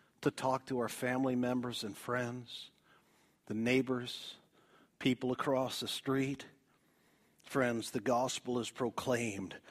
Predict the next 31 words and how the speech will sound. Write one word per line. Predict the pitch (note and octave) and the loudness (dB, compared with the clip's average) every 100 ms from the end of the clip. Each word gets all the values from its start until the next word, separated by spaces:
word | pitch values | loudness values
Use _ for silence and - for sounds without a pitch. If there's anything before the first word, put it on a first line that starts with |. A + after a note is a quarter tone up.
| - - _ | -20 -20 _
when | A#2+ | -6
persecution | A2 B2+ A2 A#2 - A#2+ G2 G#2 | -2 0 0 -4 -4 -4 -2 -4
arises. | G2+ G2+ G2+ G2+ C3 - - - - - - | -4 -4 -4 -6 -8 -8 -10 -8 -8 -10 -6
And | B2 | 2
when | C#3 D3+ | 6 6
the | D3 | 6
church | - F#3 F3 | 8 8 8
is | F3 D#3+ | 4 2
persecuted, | - F#3 - F3+ - F#3 G3+ F#3+ | 4 6 6 0 2 4 6 6
I | F#3 | 6
notice | F#3+ F#3 F3 F3+ | 6 4 4 2
also | E3+ A3+ - G#3+ | 0 0 2 2
that | D3+ D3+ | 2 0
Christ | - - D#3+ E3 - | 0 4 4 4 2
is | E3+ D3 | 2 4
honored. | D3 G#3 C4 G3 - - _ _ _ _ _ - _ - | 2 0 -4 -6 -10 -18 _ _ _ _ _ -20 _ 0
Christ | - A#3+ D4 - | 6 8 8 6
is | G#3+ F3+ | 4 4
honored | D#3+ G#3+ A3+ D#3 | 2 2 2 4
when | D#3 D3+ | 4 4
people | - G#3 G3 F3 | 2 2 6 6
are | |
saying, | D#3+ - F#3+ G3+ F3 E3 | 4 2 4 6 4 4
"I | - A#3+ | 2 4
will | A3 F#3 | 6 8
lay | F3 A3 | 8 8
down | G#3+ G#3 A3 | 8 6 8
my | F#3 | 8
life | E3 D3+ - B3+ | 8 6 6 2
for | - E3 | 0 2
you." | C#3 B2+ F#2 F#2 | 2 2 0 -6